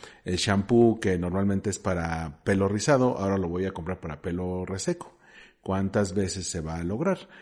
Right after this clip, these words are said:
Realmente lo único que hacen es diluir el valor de la marca. Lo que hacen es que la gente se confunda y ya no sepa cuál es el beneficio real. ¿Por qué tendría que tener treinta y ocho variedades de pastas de dientes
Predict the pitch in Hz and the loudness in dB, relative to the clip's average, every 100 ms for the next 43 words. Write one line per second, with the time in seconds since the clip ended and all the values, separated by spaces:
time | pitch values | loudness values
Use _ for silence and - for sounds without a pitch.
0 | - - 107 107 110 107 110 92 95 95 | -20 0 4 6 4 4 4 4 0 2
1 | 117 156 151 127 101 95 98 - - - | 2 0 0 -2 0 -2 -2 -6 -16 -20
2 | _ 104 98 98 107 127 107 90 92 90 | _ 0 2 4 4 4 4 2 0 0
3 | 92 87 85 85 - 80 - - _ 98 | -2 -2 -4 -4 -8 -10 -14 -20 _ -4
4 | 90 107 104 104 104 120 98 85 101 95 | 0 0 0 0 0 0 0 0 0 0
5 | - 101 98 - - 95 92 90 180 156 | 2 2 2 -2 -4 -4 -4 0 2 2
6 | 95 104 - - - _ 104 98 104 107 | 2 -2 -12 -20 -20 _ 0 2 4 4
7 | 104 104 - 107 104 - _ 107 101 104 | 2 0 2 2 2 -6 _ 2 4 4
8 | - 92 90 87 85 - 92 90 82 - | 2 0 2 0 -2 -2 -2 -2 -2 -4
9 | 107 - 147 175 165 135 131 127 131 104 | -4 -2 -2 0 0 0 0 0 -4 -2
10 | 101 98 - - - - 113 110 104 117 | -2 -4 -14 -20 -20 -6 -2 0 2 0
11 | 127 151 127 101 101 110 113 87 90 - | 0 0 2 2 2 2 0 -2 -6 -4
12 | 110 - 107 92 85 98 127 131 185 208 | -4 -2 -4 -2 -4 0 2 2 0 -2
13 | - | -6